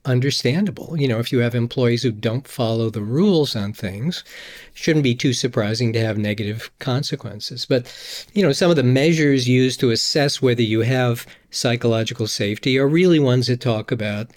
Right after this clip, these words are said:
being free from negative consequences too. And I think the, the concern is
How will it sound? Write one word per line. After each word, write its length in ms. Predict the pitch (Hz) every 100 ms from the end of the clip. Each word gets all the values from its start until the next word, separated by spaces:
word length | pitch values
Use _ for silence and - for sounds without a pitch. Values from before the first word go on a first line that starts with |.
| - - _ -
being 240 | 117 110
free 340 | - - 127 123
from 360 | 123 110 113
negative 340 | 117 117 110 -
consequences 840 | 147 135 - - 104 98 - -
too. 320 | - 110 107 -
And 360 | 135 120 120 - - - - _ -
I 100 | 131
think 260 | 175 170
the, 180 | 135 120 - _ -
the 100 | 123
concern 800 | - 117 - - 220 202 156 143 -
is 720 | 147 113 104 123 151 -